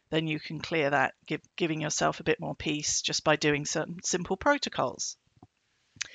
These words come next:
So that's my first part of the, um, broadcast today on Aura Merge. Now, if anyone's interested in working with me further on that,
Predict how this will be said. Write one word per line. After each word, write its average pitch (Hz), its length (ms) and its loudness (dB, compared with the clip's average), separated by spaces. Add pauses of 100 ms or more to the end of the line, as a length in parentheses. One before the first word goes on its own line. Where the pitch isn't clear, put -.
(540)
So 202 540 10
that's - 340 4
my 254 220 6
first 233 380 6
part 202 360 6
of 190 360 4
the, 185 400 0
um, 165 340 2
broadcast 175 640 0
today 160 340 4
on 165 280 2
Aura 233 280 8
Merge. 131 640 2
Now, - 100 8
if - 100 2
anyone's 233 340 4
interested 202 640 4
in 175 120 0
working 175 380 2
with 165 120 -4
me 160 100 -2
further 175 380 4
on 202 100 2
that, 214 240 2